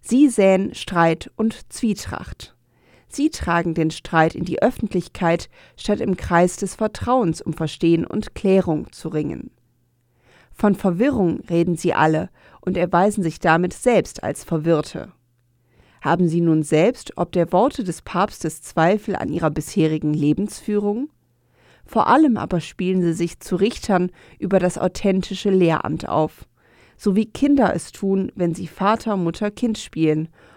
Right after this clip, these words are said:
ohne wirklich wissen zu können, was Verantwortung heißt.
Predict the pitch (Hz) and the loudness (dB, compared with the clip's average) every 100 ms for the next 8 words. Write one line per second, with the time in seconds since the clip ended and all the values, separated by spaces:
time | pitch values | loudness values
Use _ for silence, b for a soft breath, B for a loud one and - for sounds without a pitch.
0 | b - 285 269 202 180 170 175 - 214 | b 0 4 4 4 0 0 -2 -6 -4
1 | 262 - 170 151 - 175 160 170 b b | -4 -4 -6 -8 -4 -2 0 -2 b b
2 | 131 156 - 202 - 240 - 151 160 - | -6 -6 -4 -2 2 2 0 -2 -4 -6
3 | 160 151 143 85 - - | -8 -4 -4 -6 -10 -20